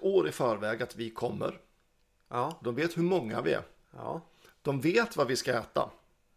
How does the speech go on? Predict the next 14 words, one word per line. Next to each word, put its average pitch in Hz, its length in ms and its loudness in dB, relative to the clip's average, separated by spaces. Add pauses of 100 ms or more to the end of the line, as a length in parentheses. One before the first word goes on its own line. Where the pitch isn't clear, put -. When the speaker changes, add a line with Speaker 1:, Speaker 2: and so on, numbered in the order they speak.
(220)
Speaker 2:
Ja. 131 380 -6
Speaker 1:
Mm. 135 240 -8 (380)
Och 123 80 -4
de 117 180 0
lyckas 165 500 0
inte 143 500 -2 (800)
få 127 120 -4
fram 120 400 -2 (320)
maten 107 640 -4 (360)
i 110 80 -12
tid 110 400 -6 (380)
till - 120 -6
alla 120 220 -4
gäster. - 380 -10